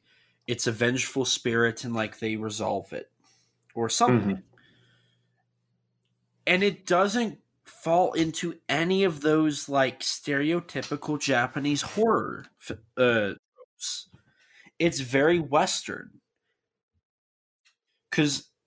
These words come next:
Speaker 1: it Scooby-Doo's us. It
Speaker 2: Yeah, it's, it's, it's honestly a lot more of a mystery film as well
Speaker 1: Mm-hmm.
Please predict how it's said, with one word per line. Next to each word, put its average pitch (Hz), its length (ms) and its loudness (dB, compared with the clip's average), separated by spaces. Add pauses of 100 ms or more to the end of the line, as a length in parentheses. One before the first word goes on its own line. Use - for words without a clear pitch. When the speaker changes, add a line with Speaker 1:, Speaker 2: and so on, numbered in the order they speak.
(140)
Speaker 1:
it 147 140 6
Scooby-Doo's 202 800 2
us. - 580 -6 (1300)
It 139 340 4 (460)
Speaker 2:
Yeah, 160 340 2
it's, 117 260 0 (140)
it's, 131 220 0
it's 127 360 -2
honestly 127 540 2
a 110 80 2
lot 104 380 0 (160)
more 101 180 2
of 95 100 -2
a 90 60 -4
mystery 92 580 0
film 90 540 -8 (100)
as 98 220 -6
well 101 520 2
Speaker 1:
Mm-hmm. 117 300 -10